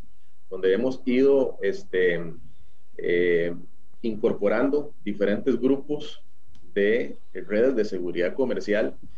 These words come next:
en donde la información fluye de manera muy expedita. Eh, ahora la tecnología permite incluso que a la policía le llegue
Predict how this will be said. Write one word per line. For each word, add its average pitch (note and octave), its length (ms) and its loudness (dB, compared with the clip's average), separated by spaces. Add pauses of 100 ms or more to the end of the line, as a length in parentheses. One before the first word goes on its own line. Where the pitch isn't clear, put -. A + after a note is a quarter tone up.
(200)
en A2+ 140 0
donde D3+ 460 4
la B2 580 0
información A2 720 -2
fluye C3+ 440 2
de G2+ 180 -2
manera G2+ 440 0
muy B2+ 260 0
expedita. A#2 760 0 (520)
Eh, F#2 500 4 (240)
ahora G#2 240 2
la A2+ 160 0
tecnología G2+ 640 0
permite G#2 340 -2
incluso A2 580 -2 (240)
que G#2 80 2
a F#2+ 40 4
la F2+ 180 2
policía F#2+ 480 0
le G2+ 160 2
llegue A2+ 360 0